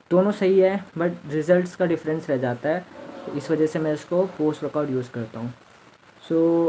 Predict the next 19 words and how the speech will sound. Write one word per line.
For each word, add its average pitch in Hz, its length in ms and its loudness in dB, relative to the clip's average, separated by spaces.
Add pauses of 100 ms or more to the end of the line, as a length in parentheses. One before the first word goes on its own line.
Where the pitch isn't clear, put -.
(120)
और 165 160 2
कितना 196 380 0
लेना 185 260 4
है 190 180 2
मैं 196 140 2
आपको 175 200 0
बता 165 280 2
देता 139 240 -2
हूँ। 180 140 -4 (320)
Basically 202 360 4
अगर 208 180 4
आप 202 120 4
शुरुआत 175 600 2
के 185 100 2
time 165 300 0
पे 175 60 -2
हो, 160 180 2
अगर 156 300 0
आप 160 140 0